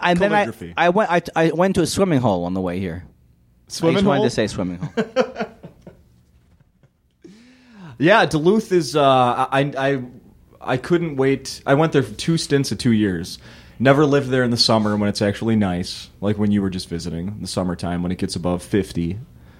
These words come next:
Speaker 2: So I never experienced that. What I experienced was gray skies.
Speaker 1: But the people do seem nice.
Speaker 2: Yeah.
Speaker 1: Do you know that, I, and this is how I evaluate a town. I literally got recognized ten times.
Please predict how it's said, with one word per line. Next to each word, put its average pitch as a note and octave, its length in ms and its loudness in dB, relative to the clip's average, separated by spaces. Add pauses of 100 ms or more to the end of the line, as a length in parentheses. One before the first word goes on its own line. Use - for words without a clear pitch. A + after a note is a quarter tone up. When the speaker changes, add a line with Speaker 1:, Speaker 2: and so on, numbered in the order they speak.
(140)
Speaker 2:
So A#2 140 2
I A2+ 40 6
never A2+ 180 4
experienced A2 500 0
that. E2 160 -4
What G#2+ 120 2
I A2 80 4
experienced G#2+ 600 0
was F#2+ 200 -2
gray G#2 600 0
skies. E2+ 720 -6 (380)
Speaker 1:
But E3+ 100 -10
the D#3 60 -12
people C4 280 -4
do C#3 140 0
seem B2 260 0
nice. A2 420 -2 (580)
Speaker 2:
Yeah. F#3+ 280 -4 (260)
Speaker 1:
Do D#3+ 100 0
you E3 40 2
know F#3 100 4
that, E3+ 220 2
I, C#3+ 200 2
and C3+ 120 0
this D#3 180 2
is A#2 160 -2 (220)
how D3 360 2
I B2 180 2
evaluate A2 640 2
a - 40 -8
town. E2 380 -4 (760)
I D3 340 2
literally A3+ 720 0
got G3 220 0
recognized D#3+ 800 0
ten G3+ 380 2
times. F3 840 2